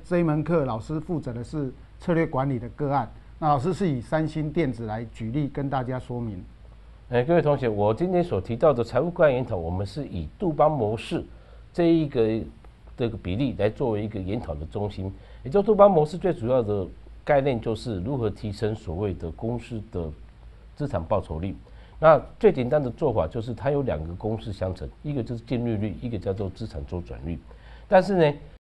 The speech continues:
Speaker 2: 如果要提升我们报酬率，最简单的方法就是提升净利率，要不然就是提升所谓的资产周转率。可是如果提升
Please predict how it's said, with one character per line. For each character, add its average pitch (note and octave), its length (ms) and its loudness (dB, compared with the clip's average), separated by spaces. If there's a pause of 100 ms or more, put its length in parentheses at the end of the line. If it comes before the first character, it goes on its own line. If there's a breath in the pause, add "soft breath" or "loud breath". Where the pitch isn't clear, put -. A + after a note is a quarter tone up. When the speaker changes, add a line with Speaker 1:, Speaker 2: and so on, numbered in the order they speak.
(240)
Speaker 2:
如 G#3 140 4
果 G3 80 8
要 F#3+ 80 10
提 E3+ 180 -2
升 F3+ 160 4
我 B2 140 4
们 G#2 180 2
报 C3+ 160 8
酬 F#2+ 140 0
率， G2 200 -2 (140)
最 G#3+ 100 2
简 C#3 140 -2
单 D#3 100 4
的 C#3+ 60 0
方 D#3 80 4
法 B2+ 100 4
就 C3 140 -2
是 B2+ 140 -8
提 - 200 -6
升 C#3 200 -4
净 C3+ 200 -4
利 C3+ 40 0
率， B2+ 140 -4
要 C3 120 0
不 A2 80 -4
然 G2 80 0
就 G#2+ 80 -4
是 G#2 80 -8
提 G2 180 -8
升 G#2 220 -2
所 G2+ 200 -8
谓 F#2+ 180 -2
的 F2+ 100 -4
资 - 160 -10
产 D2 180 -6
周 F#2+ 140 -8
转 C#2+ 240 -10
率。 D#2 160 -8
可 G2 160 -6
是 D3+ 240 -2 (320 loud breath)
如 E3 160 -2
果 - 240 -2
提 - 160 -6
升 C#3 260 -2